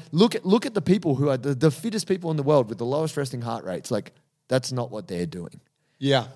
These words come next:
Speaker 1: I'm always looking to people outside of jiu-jitsu to go, "What does the strongest guy in the world do?" "Oh, he doesn't do that." "What does the fittest person in the world do?" "Oh, they don't do that." It's like, what do they do? I'm not saying go out and take E P O,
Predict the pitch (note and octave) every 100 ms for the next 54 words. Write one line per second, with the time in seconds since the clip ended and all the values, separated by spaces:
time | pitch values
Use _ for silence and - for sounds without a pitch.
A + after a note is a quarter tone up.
0 | - D3 E3 D#3+ D#3+ E3+ C#3+ B2 B2+ B2+
1 | B2+ C3+ B2 B2+ A#2+ A2+ A2 A2 - D#3
2 | F3+ E3 G#2+ G#2 D#3+ A#2+ G2+ G#2+ A2+ A#3
3 | D3 D3 C3 C#3 C3 - A2 F#2+ F2+ G#2
4 | F2 C#2+ - _ - F2 F2 F2+ E2+ E2+
5 | G#2+ E2+ - _ _ _ _ G3 G3+ B2+
6 | B2 - G3 E3 C3 A2 F#2+ F#2 F#2 E2
7 | D#2 - - C#3+ F2 F#2+ G2+ F#2+ F2+ A2+
8 | B2+ G2+ - _ _ - A#2 B2 D3 E3+
9 | A#2+ A2+ F#2+ F2+ G2+ G#2 - - _ -
10 | F#3 D3+ - B2+ G#2 F#2 - G2 F#2 F2
11 | - F#2 E2 E2+ G#2 A2+